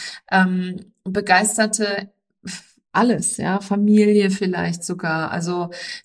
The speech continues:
die Sichtbarkeit und Anerkennung hängt auch mit dem Selbstvertrauen zus-, zusammen. Und Selbstvertrauen heißt übrigens nicht arrogant sein oder hochnäsig oder angeben. Das ist einer der größten Glaubenssätze, die im Zusammenhang mit Selbstvertrauen tatsächlich durch die Gegend wabern,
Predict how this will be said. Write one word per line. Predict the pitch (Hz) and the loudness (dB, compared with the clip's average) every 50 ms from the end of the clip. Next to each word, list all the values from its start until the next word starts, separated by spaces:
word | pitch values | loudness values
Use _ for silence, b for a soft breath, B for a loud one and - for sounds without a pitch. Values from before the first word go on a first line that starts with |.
| _ - | _ -2
die | 196 196 190 196 196 - | 2 4 4 2 2 0
Sichtbarkeit | 190 185 240 269 - - - 143 - - - 226 226 - | 0 0 0 0 0 0 0 0 0 2 2 0 2 2
und | 214 208 | -2 -4
Anerkennung | - - 185 180 175 175 - 180 175 170 165 160 | -4 -2 -2 -2 -4 -4 -6 -4 -4 -4 -2 0
hängt | 165 180 185 190 - | -2 -2 0 0 0
auch | 143 156 165 | 0 0 -2
mit | 165 156 | -4 -4
dem | 160 160 151 | -4 -2 -2
Selbstvertrauen | 147 147 - - - - - - - - - - - - - - | -4 -4 -4 -6 -8 -8 -8 -8 -8 -8 -12 -12 -12 -12 -10 -10
zus-, | - - 151 143 135 - - _ | -8 -6 -6 -6 -6 -8 -10 _
zusammen. | - - - 160 156 147 143 147 147 143 - _ _ _ _ _ _ _ _ _ _ _ _ - - - | -8 -6 -4 -4 -4 -4 -6 -8 -10 -14 -16 _ _ _ _ _ _ _ _ _ _ _ _ -10 -2 0
Und | 185 180 | 2 4
Selbstvertrauen | 202 208 214 214 - 240 220 - 214 208 214 208 | 4 4 4 2 0 -2 0 2 4 4 4 4
heißt | 196 196 196 190 - | 4 2 0 0 -6
übrigens | 208 202 190 190 190 190 190 196 | -4 0 4 4 6 4 4 2
nicht | 208 196 - - | 0 0 0 -2
arrogant | - 170 165 160 - 147 151 165 165 - | -6 -6 -6 -6 -4 -4 -4 -2 -2 -2
sein | - 156 147 147 151 | -2 -2 -6 -6 -8
oder | 160 160 156 147 160 | -8 -10 -10 -8 -8
hochnäsig | 170 170 - - 170 156 156 151 - 147 143 143 147 - | -10 -10 -8 -8 -8 -8 -6 -4 -4 -4 -4 -6 -6 -10
oder | 156 143 - - | -6 -6 -4 -2
angeben. | 170 180 190 196 190 190 - - - - - - - - - B B B B B B B B B | -2 -2 -2 -4 -4 -8 -8 -8 -10 -12 -12 -16 -16 -16 -18 B B B B B B B B B
Das | - 175 175 185 | -2 2 4 4
ist | 185 | 4
einer | - - 185 185 | 4 4 4 2
der | 185 185 185 | 2 2 -2
größten | 185 180 196 220 233 226 - - - 208 202 202 196 | -2 0 0 0 2 0 -4 -4 -6 -8 -8 -6 -2
Glaubenssätze, | 190 190 185 190 190 190 185 180 165 165 - - 170 160 | 2 2 2 4 2 0 0 0 -2 -2 -4 -4 -4 -4
die | 165 165 151 | -4 -4 -4
im | - 170 | -4 -4
Zusammenhang | - - 165 165 175 170 180 185 185 180 175 175 | -4 -4 -2 0 0 2 4 4 4 4 2 -2
mit | 170 170 - | -4 -2 -2
Selbstvertrauen | - 170 175 180 - - 185 185 185 - 165 165 170 170 | -2 -2 -2 -2 -4 -4 -4 -4 -2 -4 -2 -4 -2 -2
tatsächlich | 175 165 - - 180 175 175 180 170 170 - | -2 -2 -2 0 -2 0 0 0 -2 0 -2
durch | 165 160 - | -4 -2 -2
die | - 170 | -4 -2
Gegend | - 170 170 175 165 139 - - - | -2 0 0 0 0 -2 -4 -4 0
wabern, | 127 117 123 131 139 143 143 165 185 190 190 | 2 2 2 2 2 0 0 0 0 0 -2